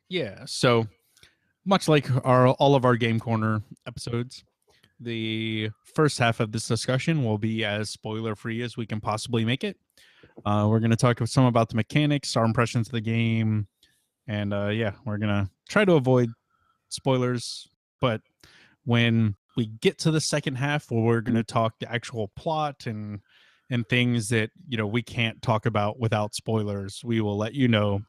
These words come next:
There'll be a huge giant warning, so don't feel like you can't listen to this beginning half of the game to see if you might be interested in playing it, 'cause you, if you haven't played it yet with us,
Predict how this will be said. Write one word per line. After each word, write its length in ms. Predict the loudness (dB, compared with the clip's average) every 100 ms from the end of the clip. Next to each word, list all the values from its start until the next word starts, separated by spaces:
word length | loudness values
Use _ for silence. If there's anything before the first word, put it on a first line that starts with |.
| _
There'll 120 | -2 0
be 120 | -2
a 40 |
huge 460 | -4 0 2 2 0
giant 260 | 0 0 0
warning, 440 | 0 2 -2 -4 -10 -20 -20
so 180 | -4 0
don't 200 | 2 0
feel 160 | 0 0
like 180 | 0 -4
you 80 |
can't 240 | -4 -4 -4
listen 340 | -6 -2 -2
to 100 | -2
this 160 | -4 -4
beginning 420 | -4 -2 -2 -2
half 260 | 0 0 0
of 40 |
the 60 | -2
game 480 | -2 -2 -2 -4 -8 _ _ -14
to 100 | -10
see 280 | -6 -4 -4
if 100 | -2
you 80 | 0
might 180 | 0 0
be 120 | -2
interested 340 | -2 -2 -2
in 60 | -2
playing 280 | -2 -2 -6
it, 120 | -8 -6
'cause 180 | -4
you, 220 | -4 -6 -8 -8
if 120 | -4
you 80 | -2
haven't 360 | 2 2 0
played 220 | 2 2 0
it 100 | 0
yet 180 | -2
with 160 | 0 0
us, 320 | -2 -4 -12